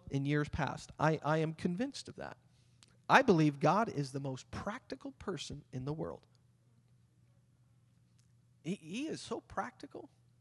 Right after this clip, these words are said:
it's miraculous. That was funny. Hallelujah.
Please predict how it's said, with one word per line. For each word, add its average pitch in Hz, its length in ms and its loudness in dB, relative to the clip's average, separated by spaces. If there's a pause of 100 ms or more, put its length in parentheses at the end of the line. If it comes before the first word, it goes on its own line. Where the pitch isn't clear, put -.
(120)
it's - 200 -14
miraculous. 175 720 -14 (1500)
That 180 140 -6
was - 140 -10
funny. 120 400 -12 (3000)
Hallelujah. 170 640 4